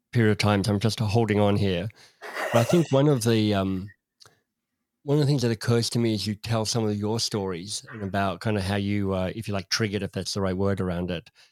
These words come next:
you know, it feels like there's often a, a, a kind of deeper story that is true to your sense of identity that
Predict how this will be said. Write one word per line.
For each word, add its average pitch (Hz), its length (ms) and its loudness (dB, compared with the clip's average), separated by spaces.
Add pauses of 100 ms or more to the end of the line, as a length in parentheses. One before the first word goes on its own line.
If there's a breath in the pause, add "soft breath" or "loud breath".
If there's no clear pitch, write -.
(500 soft breath)
you 127 120 0
know, 107 200 2 (160)
it 123 120 -6
feels 151 260 2
like 135 160 0
there's 120 200 0
often 110 380 0
a, 107 380 0 (500)
a, 110 160 -2 (420)
a 107 140 -2
kind 107 200 -2
of 101 160 -4 (200)
deeper 113 760 -2
story 85 560 -6 (320)
that 104 100 -4
is 101 220 -6
true 110 240 -2
to 101 160 -6
your 98 120 -2
sense 98 280 -4
of 101 40 -4
identity 95 580 -4
that 95 300 -6